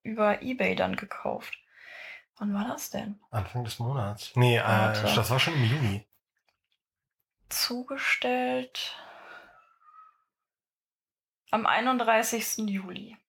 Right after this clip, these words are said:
Speaker 1: habe ich, se-, seit den ein-, seit dem einunddreißigsten Juli.
Speaker 2: Mhm.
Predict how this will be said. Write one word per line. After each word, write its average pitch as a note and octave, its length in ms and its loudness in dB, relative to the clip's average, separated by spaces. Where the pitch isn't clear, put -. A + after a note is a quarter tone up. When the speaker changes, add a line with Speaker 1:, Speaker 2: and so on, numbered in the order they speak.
Speaker 1:
habe F#3 260 -4
ich, G#3 140 -12
se-, - 260 0
seit G3+ 240 2
den G#3 180 -4
ein-, G3 300 2
seit G3+ 160 2
dem G#3+ 140 -6
einunddreißigsten G3 960 -2
Juli. - 420 -14
Speaker 2:
Mhm. G2+ 300 -10